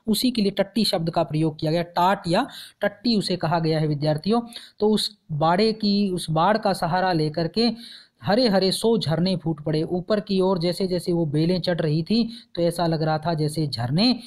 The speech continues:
फूट पड़े हैं, झरने चल रहे हैं। विशेष आया है इसमें, कवि ने सेम के बीज बोए थे, उस उत्पन्न बेलें आंगन में छा गई, इसका सुंदर चित्रण हुआ है।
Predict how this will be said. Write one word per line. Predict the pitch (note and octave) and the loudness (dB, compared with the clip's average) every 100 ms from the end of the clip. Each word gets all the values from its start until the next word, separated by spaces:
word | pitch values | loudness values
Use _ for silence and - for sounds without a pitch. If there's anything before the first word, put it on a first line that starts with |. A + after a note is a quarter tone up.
| - _ | -16 _
फूट | A#3+ B3+ | 0 0
पड़े | G3+ F3 | 0 0
हैं, | E3+ E3+ | 2 0
झरने | D3 C#3 E3+ A3 | 0 0 2 2
चल | G#3 E3+ | 2 0
रहे | D3+ C#3+ E3+ | 0 0 2
हैं। | D#3+ C3 - _ _ _ _ _ _ _ _ _ _ - C#3 | 2 0 -6 _ _ _ _ _ _ _ _ _ _ -12 -4
विशेष | C3 C3+ F#3+ G3+ | -2 2 2 2
आया | F3 E3+ F3 | 2 2 2
है | E3+ | 0
इसमें, | E3 F#3+ B3 - - _ | 0 2 2 -2 -16 _
कवि | - G3 A3+ | 0 2 2
ने | A3+ | 2
सेम | - G#3 A3 | 0 2 2
के | G#3+ G3+ | 2 2
बीज | F#3 G3+ | 2 0
बोए | F#3 F#3+ F#3+ | 2 2 2
थे, | G3+ | 2
उस | F#3+ E3+ - | 0 -2 -8
उत्पन्न | F3 E3+ - F#3 | -8 -6 -2 0
बेलें | D#3+ E3+ F#3 | 2 0 0
आंगन | D#3 D#3 E3+ | 0 0 2
में | F3+ | 0
छा | E3 F3 F3+ | 0 -2 0
गई, | F#3 F#3 | 0 -2
इसका | D#3 - | -4 -4
सुंदर | E3 E3+ F#3 G#3+ | -4 0 0 0
चित्रण | - G3 G3+ | -2 -2 0
हुआ | F#3 G3+ | 2 2
है। | G3+ B3 | 2 0